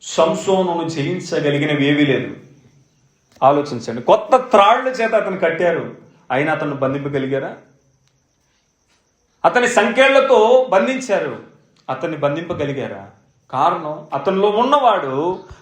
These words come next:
పరిశుద్ధాలయములో నివసించుచున్నవాడు, ఆ సజీవుడైన దేవుడు ఎప్పుడైతే అతని మీదికి వచ్చాడో, ఆ సంకెళ్ళు తుత్తునీలుగా చేశాడు. ఆ కొత్త త్రాళ్ళు తెగిపోయాయి.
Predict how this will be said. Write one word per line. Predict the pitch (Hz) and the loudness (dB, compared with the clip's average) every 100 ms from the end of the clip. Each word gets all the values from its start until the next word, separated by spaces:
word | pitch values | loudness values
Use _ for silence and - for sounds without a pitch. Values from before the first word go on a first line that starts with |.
| - | 2
పరిశుద్ధాలయములో | 196 226 262 220 233 247 254 262 285 285 | 2 2 -2 4 4 4 2 0 2 2
నివసించుచున్నవాడు, | 277 247 240 214 208 190 170 151 123 135 190 202 - - | 2 -8 -12 -12 -10 -8 -4 -4 -4 -6 -8 -8 -6 0
ఆ | 190 | 2
సజీవుడైన | 202 208 165 277 269 247 233 208 | 2 -2 -2 0 0 0 -2 -4
దేవుడు | 175 170 202 | -4 -6 -6
ఎప్పుడైతే | 202 202 269 262 254 | -4 0 2 2 0
అతని | 226 190 | -4 -6
మీదికి | 160 170 156 151 | -10 -10 -10 -10
వచ్చాడో, | - 185 190 135 131 - - _ _ _ _ _ _ _ - | -4 0 0 0 -6 -8 -16 _ _ _ _ _ _ _ -8
ఆ | 120 | -6
సంకెళ్ళు | - 160 196 196 190 180 | -4 -4 -2 -2 -4 -4
తుత్తునీలుగా | 170 - 175 180 165 160 | -8 -8 -4 -4 -4 -4
చేశాడు. | 151 147 139 127 131 | -4 -6 -6 -2 0
ఆ | |
కొత్త | 143 202 202 - 220 | 2 4 4 4 4
త్రాళ్ళు | - 202 190 214 226 208 | 4 4 6 4 0 -6
తెగిపోయాయి. | 185 175 170 165 139 110 - - | -8 -8 -6 -4 -4 -4 -8 -20